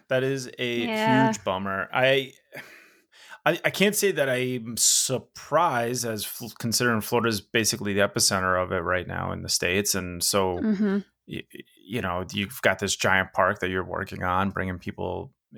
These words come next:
Speaker 1: together for that. And with them losing money as it is, it, it makes sense, I guess, that they're gonna postpone it. I don't think that would have been the case otherwise. It, I think we'll still get it.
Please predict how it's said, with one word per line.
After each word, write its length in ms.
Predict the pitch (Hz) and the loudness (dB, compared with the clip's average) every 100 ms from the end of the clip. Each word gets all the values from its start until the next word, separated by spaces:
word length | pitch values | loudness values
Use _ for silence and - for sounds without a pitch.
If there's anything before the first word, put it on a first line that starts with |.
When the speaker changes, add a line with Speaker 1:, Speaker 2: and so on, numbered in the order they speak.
| - - - | -20 -20 -12
Speaker 1:
together 340 | - 107 95 98 | -6 0 2 0
for 180 | - 90 | -2 0
that. 340 | 90 95 98 | 2 4 4
And 340 | 85 87 85 - - | 0 -6 -10 -14 -4
with 180 | 113 - | -2 2
them 220 | 110 104 | 2 4
losing 320 | 107 101 104 | 2 2 0
money 220 | 92 95 95 | 0 0 0
as 160 | 92 | -2
it 80 | 90 | 0
is, 560 | 104 110 101 92 - - _ | 2 2 2 0 -2 -4 _
it, 160 | 127 123 - | -4 -4 -4
it 140 | 123 | -4
makes 280 | 117 113 104 | -2 -2 0
sense, 280 | 90 87 - | -2 -2 -2
I 120 | 90 | -4
guess, 240 | 85 87 - | -4 -4 -4
that 120 | 90 | -4
they're 140 | 95 | -8
gonna 280 | 92 - - - _ | -8 -10 -10 -14 _
postpone 460 | - 90 - 92 90 | -12 -10 -8 -8 -8
it. 120 | 87 - | -4 0
I 80 | |
don't 220 | 131 139 131 | 2 2 2
think 260 | 131 - - - - - _ _ - | 0 -2 -12 -20 -20 -20 _ _ -10
that 460 | 127 110 131 123 123 | -6 0 2 4 2
would 120 | 120 | 0
have 120 | 101 | 0
been 100 | 117 | 0
the 80 | 110 | 0
case 340 | - 113 104 - | 0 0 0 0
otherwise. 680 | 107 92 87 69 - - 135 - | 0 -2 -2 -4 -4 -4 -6 -6
It, 140 | - - - | -8 -8 0
I 120 | 107 | 0
think 220 | - 127 | 2 0
we'll 140 | 110 98 | 0 0
still 280 | - 127 104 | 2 2 2
get 280 | 104 131 | 4 4
it. 260 | 110 92 - | 4 -2 -4